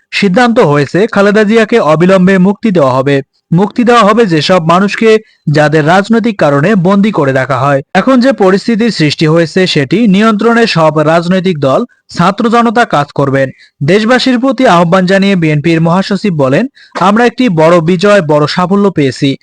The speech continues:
সেই সাফল্যকে ধরে রাখতে নিজেরা সংযমের পরিচয় দেই। ক্রোধ, ঘৃণা বা প্রতিহিংসার বশবর্তী না হয়ে কাউকে আক্রমণ না করি, কোনো প্রতিষ্ঠানের ক্ষতি না করি,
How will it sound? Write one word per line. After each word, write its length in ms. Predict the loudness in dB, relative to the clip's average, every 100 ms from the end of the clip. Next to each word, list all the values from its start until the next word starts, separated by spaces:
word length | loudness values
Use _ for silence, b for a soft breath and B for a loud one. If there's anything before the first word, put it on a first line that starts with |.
| _ _
সেই 240 | -4 -2
সাফল্যকে 580 | 0 -2 0 0 0 0
ধরে 260 | 0 0 2
রাখতে 360 | 0 -2 0
নিজেরা 480 | 0 0 0 2 0 -2
সংযমের 520 | -2 0 2 2 0
পরিচয় 440 | 0 -2 0 -2 0
দেই। 260 | 0 -2 b b _
ক্রোধ, 340 | 0 2 2
ঘৃণা 420 | 0 0 0 2 2
বা 80 | 2
প্রতিহিংসার 680 | -2 0 0 0 0 -2
বশবর্তী 600 | 0 -2 0 -2 0 0
না 180 | 0 0
হয়ে 260 | 0 -2 -4 _ _
কাউকে 320 | 0 0 0 0
আক্রমণ 460 | -2 -2 -2 0
না 180 | 0 -2
করি, 280 | -2 -2 -4 b b -4
কোনো 200 | -2 0
প্রতিষ্ঠানের 580 | -2 -2 -2 -2 -2
ক্ষতি 320 | -2 -2 0 -2
না 120 | 0
করি, 320 | 0 0